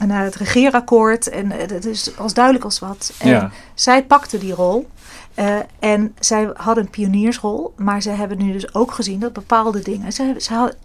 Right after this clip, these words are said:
Speaker 1: er zijn valkuilen geweest
Speaker 2: Mhm.
Speaker 1: die, ja, waar zij nu in staan die ze moeten oplossen.
Speaker 2: Zoals? Wat was een valkuil?
Speaker 1: Ehm, nou, d-, dat heb je dus ook in de kranten kunnen lezen, hè, in, eh, november
Speaker 2: Ja,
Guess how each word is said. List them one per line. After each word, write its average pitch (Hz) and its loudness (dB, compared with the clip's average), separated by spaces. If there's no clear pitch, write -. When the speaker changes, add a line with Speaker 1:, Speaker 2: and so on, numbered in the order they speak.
Speaker 1:
er 233 -2
zijn 226 0
valkuilen 233 2
geweest 190 -6
Speaker 2:
Mhm. 214 0
Speaker 1:
die, 226 -2
ja, 202 -4
waar 226 4
zij 214 0
nu 233 6
in 202 0
staan 196 -4
die 202 -4
ze 202 -6
moeten 202 -4
oplossen. 180 -4
Speaker 2:
Zoals? 127 -6
Wat 127 -8
was 131 -4
een 120 0
valkuil? 131 -6
Speaker 1:
Ehm, 269 8
nou, 262 6
d-, - -8
dat 240 2
heb 233 0
je 208 -12
dus 220 -4
ook 226 -2
in 220 2
de 202 -2
kranten 226 2
kunnen 196 0
lezen, 277 0
hè, 302 2
in, 262 4
eh, 262 6
november 240 2
Speaker 2:
Ja, - 2